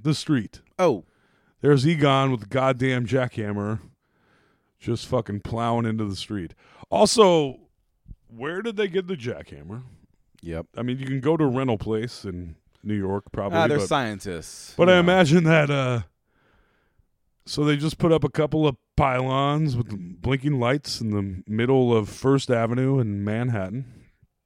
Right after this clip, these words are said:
Speaker 1: and they're cutting into the road. And they're
Speaker 2: Which
Speaker 1: like,
Speaker 2: you would never
Speaker 1: "What?"
Speaker 2: just do because there can be power
Speaker 1: Yeah.
Speaker 2: lines or any number of things you're
Speaker 1: Oh,
Speaker 2: about to
Speaker 1: well, they do. There is a negative effect, so there's, there is that.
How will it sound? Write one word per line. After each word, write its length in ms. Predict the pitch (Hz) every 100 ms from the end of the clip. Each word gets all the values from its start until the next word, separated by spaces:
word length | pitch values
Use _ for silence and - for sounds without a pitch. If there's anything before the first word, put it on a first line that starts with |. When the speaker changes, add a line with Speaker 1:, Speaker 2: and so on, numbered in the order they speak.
| _ _ _ _ -
Speaker 1:
and 100 | 101
they're 80 | 107
cutting 280 | - 123 120
into 180 | 127 131
the 100 | 127
road. 300 | 131 185 - _ _ _ _ _ _ _ _ _ _ _ -
And 120 | 110
they're 100 | -
Speaker 2:
Which 140 | 165 170
Speaker 1:
like, 40 |
Speaker 2:
you 20 | 202
would 100 | 165
never 240 | 196 170
Speaker 1:
"What?" 80 | 127
Speaker 2:
just 220 | 151 92
do 220 | 127 170
because 400 | 131 117 127 113
there 120 | 113 120
can 100 | 123
be 120 | 117
power 420 | - 156 147 135
Speaker 1:
Yeah. 40 | 131
Speaker 2:
lines 480 | 120 113 113 110
or 220 | 107 101 98
any 220 | 139 127
number 320 | 113 123 113
of 100 | 98
things 460 | - 104 101 98 - _ _ _
you're 140 | 107 107
Speaker 1:
Oh, 40 |
Speaker 2:
about 240 | 170 113 113
to 60 |
Speaker 1:
well, 280 | 175 180 175
they 180 | 160 151
do. 400 | 165 214 147 107 117
There 220 | 127 156
is 120 | 151
a 60 | 139
negative 480 | 135 165 156 120
effect, 420 | 98 - 95 110 -
so 160 | 117
there's, 360 | 107 104 101 - 92
there 120 | 92
is 180 | 123 -
that. 200 | 71